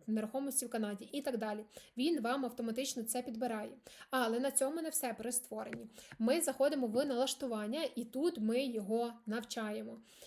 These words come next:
Е, наша задача в налаштуваннях максимально багато інформації подати по нашому клієнту, з яким ми працюємо. Тобто, якщо ми створили помічника по С М М нерухомості в Канаді, логічно, що ми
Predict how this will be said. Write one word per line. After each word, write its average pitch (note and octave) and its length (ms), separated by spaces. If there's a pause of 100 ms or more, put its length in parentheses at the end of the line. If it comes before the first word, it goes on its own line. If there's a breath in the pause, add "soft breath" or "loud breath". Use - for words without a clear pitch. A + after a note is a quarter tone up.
(220 loud breath)
Е, A3 280
наша C#4 320
задача A#3 540
в B3+ 220
налаштуваннях A#3+ 840
максимально A3+ 1040
багато G#3+ 680
інформації A3 880
подати A3+ 600 (340 loud breath)
по C#4 220
нашому A#3+ 560
клієнту, G#3+ 640
з A#3 100
яким B3 280
ми A#3+ 120
працюємо. A3+ 600
Тобто, A3+ 340 (300 loud breath)
якщо A#3 220
ми D#4+ 120
створили C4 340
помічника A#3+ 540
по A#3 140
С A3+ 160
М B3 80
М A3+ 120
нерухомості A3+ 540
в G#3+ 40
Канаді, C4+ 380
логічно, B3 420
що A#3+ 160
ми C4+ 220